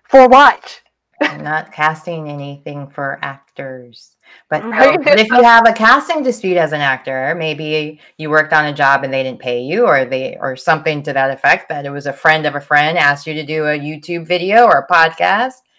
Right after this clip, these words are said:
Speaker 1: Yep,
Speaker 2: and they
Speaker 1: that's
Speaker 2: didn't pay you or something, that could be a great,
Speaker 1: Yep, and it could
Speaker 2: um,
Speaker 1: be,
Speaker 2: well
Speaker 1: yeah, it could, could be, you know, getting some money back. It could be, like, how do
Speaker 2: Mm-hmm.
Speaker 1: I, how do I fix this, you know? It's, or
Speaker 2: A
Speaker 1: if you pay your
Speaker 2: photographer.
Speaker 1: agent upfront, you're,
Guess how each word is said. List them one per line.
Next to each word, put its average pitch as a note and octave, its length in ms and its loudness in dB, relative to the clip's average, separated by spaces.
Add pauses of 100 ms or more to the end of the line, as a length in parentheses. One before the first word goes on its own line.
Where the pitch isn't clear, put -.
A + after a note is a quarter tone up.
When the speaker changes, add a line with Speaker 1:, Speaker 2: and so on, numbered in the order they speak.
Speaker 1:
Yep, A3+ 260 4
Speaker 2:
and E3 80 -12
they E3 40 -2
Speaker 1:
that's A3 180 6
Speaker 2:
didn't F3 140 -8
pay F3+ 280 4
you C4 160 -2
or C4+ 100 4
something, B3+ 420 -2
that B3 140 2
could A#3+ 140 -2
be B3+ 100 4
a B3 80 4
great, B3+ 360 4 (500)
Speaker 1:
Yep, B3 280 -4 (100)
and B3+ 220 6
it - 40 2
could C4 100 2
Speaker 2:
um, - 60 -6
Speaker 1:
be, A4 240 4 (240)
Speaker 2:
well C3+ 240 -6
Speaker 1:
yeah, B3 200 -2
it - 140 -6
could, A4 180 -4 (340)
could B3 100 -2
be, C4 140 -2
you B3 160 -4
know, G#3+ 180 4
getting A3+ 420 -2
some A3 180 -8
money E4 220 4
back. D#4 240 6
It C4 80 -16
could D#4+ 200 -2
be, D#4 160 0
like, C#4+ 140 6
how B3 220 6
do C#4 60 0
Speaker 2:
Mm-hmm. C#4+ 60 4 (180)
Speaker 1:
I, C#4 80 2 (200)
how A#3+ 60 2
do B3 100 -2
I C4+ 120 0
fix D#4+ 220 -10
this, A3+ 180 -4
you A3+ 60 -4
know? G#3+ 240 0
It's, A3 180 -8 (400)
or A#3+ 340 6 (280)
Speaker 2:
A - 40 0
Speaker 1:
if - 80 0
you A#3 60 -2
pay F#3+ 80 6
your B3+ 80 6
Speaker 2:
photographer. - 240 -2
Speaker 1:
agent B3+ 260 -6
upfront, B3 300 4
you're, A#3 180 2